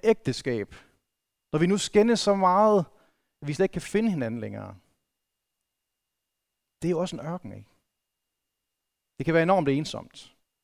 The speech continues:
Nogle gange at gå med sådan en kamp her helt selv.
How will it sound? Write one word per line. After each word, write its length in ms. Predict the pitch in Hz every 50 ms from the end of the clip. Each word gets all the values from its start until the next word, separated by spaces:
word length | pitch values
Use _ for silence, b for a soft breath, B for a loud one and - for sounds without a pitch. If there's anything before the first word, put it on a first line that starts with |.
| _ _ _ -
Nogle 180 | - 143 147 135
gange 120 | 123 123
at 100 | 113 -
gå 220 | - 151 156 143 -
med 100 | - 113
sådan 140 | - 127 120
en 40 | -
kamp 320 | - - 151 151 - -
her 140 | - 120 110
helt 280 | 113 - 151 131 107 -
selv. 240 | - - 117 -